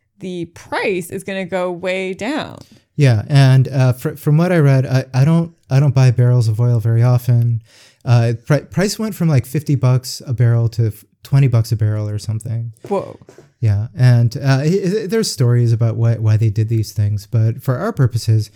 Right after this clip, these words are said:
Speaker 2: it, it was a defection. And it was big news because these defections don't happen pretty often. opec is pretty good at maintaining its collusion and keeping countries from saying, "Well, you know, the price of oil is really high thanks to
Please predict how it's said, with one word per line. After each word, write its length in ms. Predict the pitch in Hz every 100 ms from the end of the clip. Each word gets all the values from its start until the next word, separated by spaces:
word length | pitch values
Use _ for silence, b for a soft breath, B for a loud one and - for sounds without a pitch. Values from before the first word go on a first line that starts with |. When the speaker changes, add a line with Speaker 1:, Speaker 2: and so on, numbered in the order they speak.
| b b
Speaker 2:
it, 180 | 160 170
it 100 | 175
was 180 | 165 131
a 60 | 127
defection. 640 | 113 - 104 - 110 104 - b b b -
And 340 | 120 123 117 -
it 100 | 127
was 160 | 123
big 260 | - 139 117
news 320 | 175 214 123
because 480 | - 113 113 113 -
these 160 | 147
defections 520 | 165 131 214 - 147 101
don't 260 | 131 131
happen 320 | 160 160 156
pretty 240 | 135 143 127
often. 300 | 165 208 107
opec 560 | 117 147 160 151 151 _ b b b
is 520 | 131 123 120 117 - _ _ _ _
pretty 380 | - - 160 190
good 440 | 143 - 120 127 131
at 80 |
maintaining 680 | 120 107 127 143 117 117 117
its 120 | 113
collusion 540 | - 123 185 202 117 113
and 260 | 110 113
keeping 320 | - 160 180 160
countries 460 | 131 120 120 110
from 100 | 117
saying, 540 | 110 117 113 110 110 110 b b -
"Well, 180 | 131
you 140 | 135 127
know, 240 | 131 127 123 B
the 80 | -
price 220 | 113 139
of 120 | 131 139
oil 180 | 240
is 180 | 185 107
really 200 | 123 113
high 380 | 98 147 156 135
thanks 300 | 131 123 117
to 340 | - 110 107